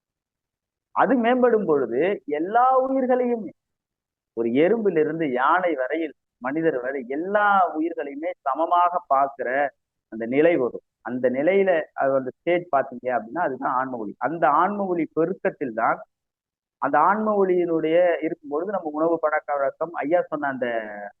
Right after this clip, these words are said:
ஆஹ், உணவு பழக்க வழக்கம், அந்த ஒழுக்கத்தை நம்ம கடை-,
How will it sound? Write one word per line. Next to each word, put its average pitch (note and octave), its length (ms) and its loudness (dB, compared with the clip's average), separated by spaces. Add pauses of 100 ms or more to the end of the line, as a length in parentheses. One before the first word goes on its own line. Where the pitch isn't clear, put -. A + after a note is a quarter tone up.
(160)
ஆஹ், A#2+ 300 -2
உணவு D3+ 320 0
பழக்க C3+ 300 0
வழக்கம், B2+ 400 -4 (500)
அந்த B2+ 160 0 (120)
ஒழுக்கத்தை E3+ 460 2
நம்ம D#3 200 -4
கடை-, D3 320 0